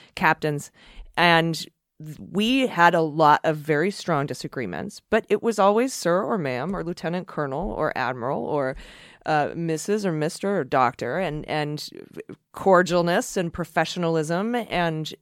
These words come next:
everyone had the same goal, and we knew that, and we were aligning our missions. We just had sort of different ways of getting there, but there was never a, there was never a, "I'm gonna get rid of that person. I'm gonna ruin that person's life. I'm gonna disparage that person and, and make their life miserable for the next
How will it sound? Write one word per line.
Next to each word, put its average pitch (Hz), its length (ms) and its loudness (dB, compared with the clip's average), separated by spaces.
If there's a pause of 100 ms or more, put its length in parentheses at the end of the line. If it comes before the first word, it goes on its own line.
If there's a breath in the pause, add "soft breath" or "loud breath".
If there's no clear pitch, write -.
everyone 190 400 4
had 170 240 0
the 160 80 -6
same 151 320 -2
goal, 139 280 0
and 190 80 0
we 160 100 -2
knew 151 320 0
that, 131 340 0
and 156 180 -4
we 151 120 -2
were 151 140 -4 (120)
aligning 156 500 2
our 139 120 0
missions. 151 520 -4
We 170 100 -2
just 160 180 -6
had 143 180 -2
sort 151 160 -4
of 143 100 -6
different 151 280 -6
ways 143 180 -4
of 131 120 -8
getting 139 260 -4
there, 196 240 -4 (400 soft breath)
but 156 160 -2
there 175 100 6
was 180 160 6
never 190 400 8
a, 160 260 8 (1040 soft breath)
there 180 100 4
was 175 140 4
never 196 240 6
a, 160 100 6
"I'm 185 140 0
gonna 151 160 0
get 160 240 -8
rid 165 180 4
of 131 80 0
that 151 240 0
person. 135 420 -4
I'm 165 120 0
gonna 151 160 2
ruin 147 240 0
that 147 200 -2
person's 135 460 -8
life. 127 380 -4
I'm 165 200 2
gonna 165 200 2
disparage 143 500 -2
that 151 240 -4
person 147 400 -4
and, 120 180 -8
and 143 220 -4
make 151 240 -2
their 147 220 2
life 147 340 0
miserable 147 540 0
for 156 120 -6
the 139 120 -4
next - 420 -10